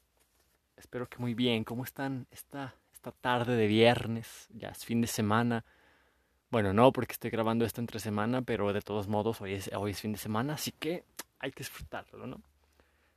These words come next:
Espero que estén bien, que se encuentren tranquilos, desestrésense de la tarea un rato,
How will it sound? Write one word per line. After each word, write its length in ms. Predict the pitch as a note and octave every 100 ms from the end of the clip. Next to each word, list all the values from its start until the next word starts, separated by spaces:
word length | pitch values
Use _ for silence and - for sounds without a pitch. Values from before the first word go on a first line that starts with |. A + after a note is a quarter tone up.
| _ _
Espero 240 | _ D#3+ E3+
que 80 | -
estén 320 | - A2 G#2
bien, 260 | C3 F3
que 120 | D#3+ -
se 120 | A2+
encuentren 520 | - A#2 A2+ B2 B2 _ _ _ -
tranquilos, 840 | A#2+ A2 F#2+ C3+ D#3+ D3+ C#3+ -
desestrésense 800 | B2 A#2 A2+ G2+ - A2 A#2 A2+
de 100 | C3
la 100 | A2+
tarea 440 | - G#2+ A#2 B2 -
un 240 | A#2 A#2
rato, 560 | A2 A2+ A#2 - A2+